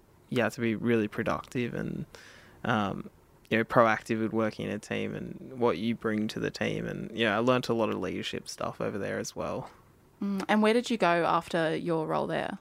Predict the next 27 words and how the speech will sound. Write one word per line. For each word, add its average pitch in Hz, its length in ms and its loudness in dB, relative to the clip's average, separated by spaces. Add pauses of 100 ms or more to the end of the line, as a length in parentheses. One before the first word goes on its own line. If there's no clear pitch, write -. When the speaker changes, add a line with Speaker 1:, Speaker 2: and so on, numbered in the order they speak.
Speaker 1:
So 120 240 4
I 110 100 4
went 135 220 4
to - 80 -12
this 151 300 0
little 123 240 0
place 110 340 0
called 110 200 0
Nowra 110 300 2
Wildlife 107 440 0
Park 160 420 -4 (340)
and 110 200 0
I 107 280 -2
started 113 480 2
volunteering 107 560 0
there 110 240 0
until 123 280 0
I 104 80 0
got 101 200 -2 (120)
put - 160 -2
up 73 140 0
to 104 120 -4
a 98 40 -2
casual 98 520 -2 (600)
zookeeper 95 480 0
there. 127 400 0
And 110 380 2